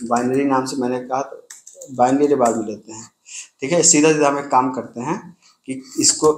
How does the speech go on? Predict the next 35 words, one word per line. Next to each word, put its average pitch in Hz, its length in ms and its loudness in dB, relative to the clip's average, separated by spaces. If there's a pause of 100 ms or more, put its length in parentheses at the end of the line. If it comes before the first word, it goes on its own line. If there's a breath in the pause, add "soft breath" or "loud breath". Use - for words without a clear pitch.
(120)
operation 135 380 2
को 160 80 0
perform 151 380 4
करने 147 240 0
के 156 60 -4
लिए 175 100 -2
सॉल्व 139 280 2
के 147 120 -4
अंदर 139 180 2
एन 135 160 0
को 135 120 -4
दे 139 140 0
देते 139 260 -4
हैं, 156 240 -8
और 123 200 -8
ये 135 100 -2
क्या 143 180 -4
लेके 139 260 -2
आएगा, 139 240 0
एक 156 120 -10 (100)
result 127 360 -2
लेकर 127 200 -14
के - 200 -8
आएगा। 113 420 -2 (400 loud breath)
इस - 180 2
result 143 380 4
को 135 80 -6
हम 131 120 -2
लोग 131 160 -2
क्या 151 120 6
कर 117 160 -6
देंगे, 107 240 -12
print 143 320 -8
कर - 180 -12
देंगे, 139 320 -16